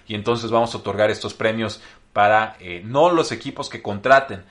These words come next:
a head coaches o general managers, sino para los equipos que desarrollen una persona de tal manera que otros equipos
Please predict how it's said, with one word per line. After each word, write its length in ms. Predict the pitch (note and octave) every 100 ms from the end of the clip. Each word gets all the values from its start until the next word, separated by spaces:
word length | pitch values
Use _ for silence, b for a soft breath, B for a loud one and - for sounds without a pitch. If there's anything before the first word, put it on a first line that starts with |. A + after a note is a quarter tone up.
| b
a 80 | G#2+
head 220 | - A#2
coaches 400 | - A#2 A#2 A#2+
o 100 | G2+
general 380 | G2 A2+ A#2+ B2+
managers, 400 | C#3 D#3 D#3+ E3+
sino 280 | - B2+ A#2
para 160 | A#2 A2
los 140 | A2
equipos 380 | A#2 C3 D3+ D3
que 100 | A2+
desarrollen 540 | G#2 A#2 A2+ C3+ C3
una 180 | B2+ A#2
persona 460 | - B2 B2 C3 B B _
de 120 | G#2+
tal 220 | A2+ C#3 C#3
manera 380 | B2+ C3+ C3
que 100 | -
otros 440 | A#2 C3+ C3 A#2 G#2+
equipos 500 | B2+ B2+ C3+ B2